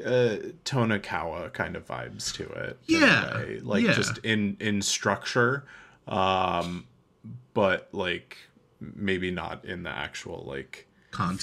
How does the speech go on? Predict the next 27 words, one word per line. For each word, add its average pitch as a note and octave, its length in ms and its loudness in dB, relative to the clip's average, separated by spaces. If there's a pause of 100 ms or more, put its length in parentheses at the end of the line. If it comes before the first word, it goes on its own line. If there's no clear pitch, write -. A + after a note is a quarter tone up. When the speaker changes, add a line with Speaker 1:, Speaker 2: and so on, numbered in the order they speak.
(100)
Speaker 1:
feel E2 240 -4
of D#2+ 280 -10
the E2 100 -6
show. F2 560 -4 (160)
Speaker 2:
Yeah. A2 220 -2 (100)
Speaker 1:
Um, C#2 720 -4 (1080)
but, A2 320 2
yeah, C3 280 4
it's, - 200 -4
it's - 180 -4
got, E3 240 4
like, C3 140 2
kind B2+ 160 2
of A#2+ 140 2
a A2+ 260 6
nice G#2+ 300 2
little, G2+ 380 6
like, F2+ 300 0
workplace F2+ 680 -2
thing F2+ 380 -2
going F2+ 320 -2
on F2 500 -6
in F2+ 420 -8
the F2+ 120 -8
mix F2 440 -6
of F2+ 460 -4
the, F#2 420 -2